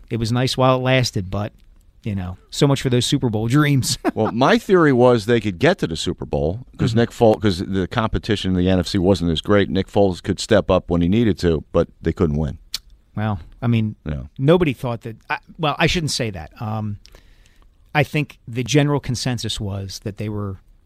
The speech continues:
Speaker 1: gonna have a tough time with
Speaker 2: This is
Speaker 1: Tom
Speaker 2: our
Speaker 1: Brady
Speaker 2: fate.
Speaker 1: and Bill Belichick.
Speaker 2: This is our fate. We finally get a team that can play, and then
Speaker 1: Mm-hmm.
Speaker 2: this, this happens.
Speaker 1: Yeah, but, but the flip side of that, again, was,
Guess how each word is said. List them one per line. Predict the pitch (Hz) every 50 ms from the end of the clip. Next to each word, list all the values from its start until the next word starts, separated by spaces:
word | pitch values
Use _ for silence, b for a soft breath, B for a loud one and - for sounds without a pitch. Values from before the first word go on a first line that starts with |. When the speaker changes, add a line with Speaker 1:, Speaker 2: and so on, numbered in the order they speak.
| _ _ _ _ _ _ -
Speaker 1:
gonna | - 139 135 120
have | 110 110
a | 117
tough | - - 123 113 -
time | - 131 120 117 113 113
with | 110 98
Speaker 2:
This | 98 101
is | - 139
Speaker 1:
Tom | - -
Speaker 2:
our | -
Speaker 1:
Brady | 139 143 143 139 147
Speaker 2:
fate. | 143 139
Speaker 1:
and | 135 131
Bill | 123 131 131 131
Belichick. | 123 135 143 147 135 113 - - 98 87 80 - -
Speaker 2:
This | 92 104 -
is | 110 101 110
our | 104 104 95
fate. | - - 107 101 82
We | 87 92
finally | - - 120 123 127 127
get | 113 120 117
a | 107 101
team | - 127 117 113
that | 104 101 -
can | 92 87
play, | - - 110 107 98 90 85 80 - - -
and | - -
then | 85 82 80 80
Speaker 1:
Mm-hmm. | 76 - - -
Speaker 2:
this, | 85 85 - -
this | - 87 80 -
happens. | 90 76 69 - - - -
Speaker 1:
Yeah, | 170 202 226 208 127 101 107
but, | 143 156 160 156 _ _ _ _
but | - 147 -
the | -
flip | - - 175 196 -
side | - 165 147 143
of | 135
that, | 127 131 123 113
again, | 104 131 151 175 165 139
was, | 123 120 117 117 117 113 110 -